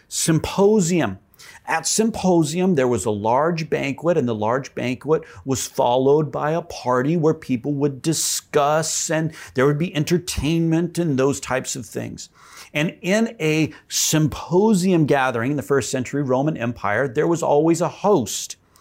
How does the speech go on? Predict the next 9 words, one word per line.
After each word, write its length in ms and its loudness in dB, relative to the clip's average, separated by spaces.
There 100 2
was 120 4
always 300 4
an 100 2
honored 520 -4
guest. 540 -2
There 100 2
was 140 4
always 300 2